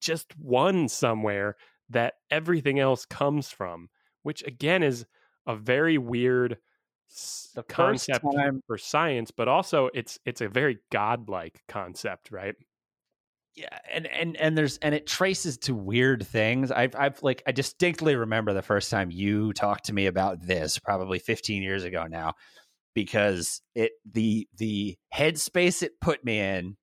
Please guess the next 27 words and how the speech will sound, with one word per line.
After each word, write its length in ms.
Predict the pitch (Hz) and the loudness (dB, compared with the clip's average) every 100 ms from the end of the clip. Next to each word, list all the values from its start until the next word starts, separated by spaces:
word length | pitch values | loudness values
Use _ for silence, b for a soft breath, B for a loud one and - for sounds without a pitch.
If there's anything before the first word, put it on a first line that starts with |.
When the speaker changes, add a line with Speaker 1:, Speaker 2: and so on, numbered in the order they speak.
| _ - | _ -12
Speaker 2:
in 100 | 98 | -6
part 240 | - 117 | -2 0
because 300 | 127 104 127 | -2 -2 -2
of 100 | 117 | -2
the 140 | 120 131 | -2 0
edibles 420 | 160 131 101 92 | 2 2 -2 -6
that 160 | 107 92 | -8 -6
we 120 | 98 | -4
had 120 | 87 | -4
had, 400 | - 80 82 80 _ B | -4 -4 -6 -10 _ B
Speaker 1:
<laughs> 520 | B _ - _ - | B _ -20 _ -2
Speaker 2:
caused 300 | 160 185 - | 0 0 0
us 100 | 185 | -2
to 140 | - 135 | 0 0
leave 300 | 143 165 151 | 2 2 2
a 40 | |
Tom 300 | - 151 147 | 2 0 0
Petty 260 | - 131 123 | 0 0 0
concert 540 | 139 110 101 104 - - | -2 -4 -4 -8 -8 -2
early, 500 | 113 113 104 78 - | 0 0 -2 -6 -12
'cause 120 | - 113 | -8 -4
I 80 | |
was 140 | 110 - | -4 -6
just 180 | 127 127 | -6 -4
like, 140 | 117 | -6
"I 60 | 131 - | -6 0
can't, 140 | 190 | 0